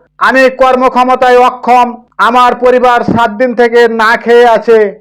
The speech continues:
কিছু সাহায্য পেলে এই মুহূর্তে আমার পরিবার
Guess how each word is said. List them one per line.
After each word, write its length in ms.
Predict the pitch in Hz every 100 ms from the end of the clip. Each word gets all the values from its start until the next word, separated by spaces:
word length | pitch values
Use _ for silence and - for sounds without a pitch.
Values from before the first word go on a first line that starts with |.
| -
কিছু 400 | 262 - 285 277
সাহায্য 460 | 262 247 262 247 269
পেলে 300 | 269 269 262
এই 360 | 262 233 254 262
মুহূর্তে 560 | 262 262 262 262 262
আমার 380 | 254 226 247 254
পরিবার 480 | 254 254 254 254